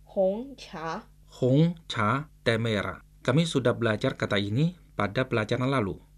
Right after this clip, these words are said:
Speaker 1: Ma, kata bantu untuk kalimat tanya.
Speaker 2: Betul. Seperti kalimat, "请问你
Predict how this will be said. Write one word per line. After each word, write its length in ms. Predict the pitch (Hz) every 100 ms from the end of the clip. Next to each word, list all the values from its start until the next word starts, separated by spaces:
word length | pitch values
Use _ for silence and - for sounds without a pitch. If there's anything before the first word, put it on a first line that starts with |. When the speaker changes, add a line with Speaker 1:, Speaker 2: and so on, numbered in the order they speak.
| -
Speaker 1:
Ma, 320 | - 240 220 -
kata 320 | 226 233 233
bantu 480 | 226 226 226 302 247
untuk 400 | 226 214 285 285
kalimat 400 | 202 180 175 175
tanya. 400 | 190 190 165 - - - -
Speaker 2:
Betul. 320 | 104 - - - -
Seperti 560 | - 107 101 123 147
kalimat, 400 | 127 104 98 127 -
"请 480 | - - 120 110 95 -
问 320 | 165 135 98 -
你 480 | 123 120 117 107 95